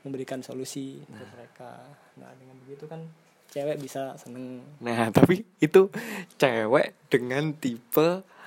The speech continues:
Speaker 2: eh, yang nggak mendem perasaan, Pak. Cuman
Speaker 1: Nah.
Speaker 2: kebanyakan cewek kan,
Speaker 1: Iya, banyak
Speaker 2: eh,
Speaker 1: yang mendem. Banyak yang
Speaker 2: banyak yang
Speaker 1: mendem sih,
Speaker 2: mendem.
Speaker 1: banyak banget lah.
Speaker 2: Mendem yang, eh, kayak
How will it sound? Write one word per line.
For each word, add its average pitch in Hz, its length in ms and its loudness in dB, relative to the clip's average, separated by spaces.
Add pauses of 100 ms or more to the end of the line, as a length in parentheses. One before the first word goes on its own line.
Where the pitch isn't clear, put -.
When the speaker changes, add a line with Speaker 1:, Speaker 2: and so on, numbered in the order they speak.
(300)
Speaker 2:
eh, 123 540 4 (200)
yang 127 300 2
nggak 127 160 0
mendem 127 320 -2
perasaan, 117 500 -4
Pak. 107 200 -8
Cuman 156 280 -2 (140)
Speaker 1:
Nah. 143 420 -14 (240)
Speaker 2:
kebanyakan 120 420 -2
cewek 123 220 -4
kan, 143 160 -4 (420)
Speaker 1:
Iya, 143 220 -4
banyak 113 100 -2
Speaker 2:
eh, 110 80 -4
Speaker 1:
yang 107 180 -4
mendem. 135 220 -14
Banyak - 220 -20
yang 139 180 -6
Speaker 2:
banyak 113 180 0
yang 120 160 2
Speaker 1:
mendem 123 240 4
sih, 127 60 6 (100)
Speaker 2:
mendem. 117 80 -2
Speaker 1:
banyak 110 240 -6
banget 147 100 -16
lah. - 120 -12
Speaker 2:
Mendem 117 260 -4
yang, 117 180 4 (640)
eh, 120 260 4
kayak 110 320 -2